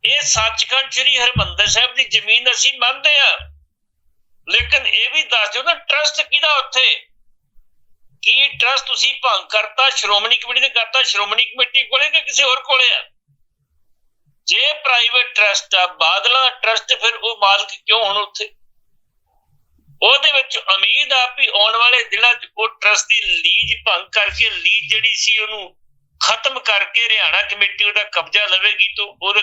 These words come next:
ਜਿਹੜੀ ਜਾਇਦਾਦ ਉਹ ਹਰਿਆਣਾ ਕਮੇਟੀ ਦੀ ਬਣ ਜਾਏਗੀ। ਉਹ ਐਸ ਜੀ ਪੀ ਸੀ ਕਹਿੰਦੀ ਉੱਥੇ ਪੈਸੇ ਬੜੇ ਖਰਚ ਹੋਣੇ ਆ। ਕੋਈ ਗੱਲ ਨਹੀਂ, ਹਰਿਆਣਾ ਕਮੇਟੀ ਕੋਲ ਬੜੇ ਪੈਸੇ ਹੈਗੇ,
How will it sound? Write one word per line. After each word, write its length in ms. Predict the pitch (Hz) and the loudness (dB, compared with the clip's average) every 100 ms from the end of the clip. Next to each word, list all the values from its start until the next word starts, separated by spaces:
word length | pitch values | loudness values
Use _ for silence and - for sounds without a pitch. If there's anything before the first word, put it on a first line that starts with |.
| - 165 | -2 -4
ਜਿਹੜੀ 220 | 185 185 | -2 0
ਜਾਇਦਾਦ 440 | 165 160 190 202 | 0 0 -2 0
ਉਹ 80 | 208 | 0
ਹਰਿਆਣਾ 220 | 180 165 | 2 0
ਕਮੇਟੀ 280 | 165 180 - | 0 -4 -2
ਦੀ 140 | 165 | -2
ਬਣ 120 | 147 123 | -2 -4
ਜਾਏਗੀ। 340 | 117 120 - - 139 139 131 - _ _ _ - _ _ _ - | -4 -6 -8 -20 _ -18 -18 -20 _ _ _ -20 _ _ _ -6
ਉਹ 140 | 254 | 2
ਐਸ 220 | 226 220 - | 4 4 2
ਜੀ 120 | 302 | 2
ਪੀ 160 | 302 | 0
ਸੀ 180 | 294 285 | 2 2
ਕਹਿੰਦੀ 300 | - 262 294 | 4 2 2
ਉੱਥੇ 260 | 302 302 285 | 0 0 -4
ਪੈਸੇ 480 | - 262 285 285 285 | -2 0 0 0 0
ਬੜੇ 220 | 262 254 | 2 0
ਖਰਚ 360 | 254 226 - | 0 -2 0
ਹੋਣੇ 260 | 220 220 214 | 0 2 2
ਆ। 60 | 190 | 0
ਕੋਈ 300 | - 220 226 | 0 0 2
ਗੱਲ 180 | 247 | 0
ਨਹੀਂ, 100 | 262 | 2
ਹਰਿਆਣਾ 300 | 233 214 185 | 2 2 2
ਕਮੇਟੀ 360 | 208 208 208 214 | 0 -2 -2 -2
ਕੋਲ 220 | - 208 | -2 -4
ਬੜੇ 280 | 196 170 190 | 0 0 0
ਪੈਸੇ 380 | 180 170 - 175 | -2 -2 0 -2
ਹੈਗੇ, 240 | 151 - | -4 -12